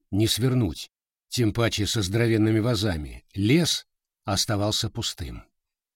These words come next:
Одинокие пешеходы и пара мужиков на телеге в счет не шли, да и двигались они в ту же сторону, что и Алеша.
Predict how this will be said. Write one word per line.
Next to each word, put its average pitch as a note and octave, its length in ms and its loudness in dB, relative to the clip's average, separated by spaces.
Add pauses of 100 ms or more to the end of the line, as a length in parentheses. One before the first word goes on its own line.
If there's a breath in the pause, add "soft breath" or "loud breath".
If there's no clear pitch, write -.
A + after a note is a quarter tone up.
(240)
Одинокие D#3+ 640 4
пешеходы D3+ 760 4
и D#3 100 6
пара D3+ 260 4
мужиков D3 500 4
на C#3 100 6
телеге G2 560 2 (380)
в - 100 -16
счет - 440 -2
не D#3 100 4
шли, - 360 -6 (500)
да D3 160 2
и G3+ 60 4
двигались C#3 540 6
они A#2+ 200 4
в - 80 -4
ту C3+ 140 2
же A#2 100 2
сторону, D3+ 420 2
что A#2+ 220 -2
и A2+ 80 2
Алеша. A2+ 560 -4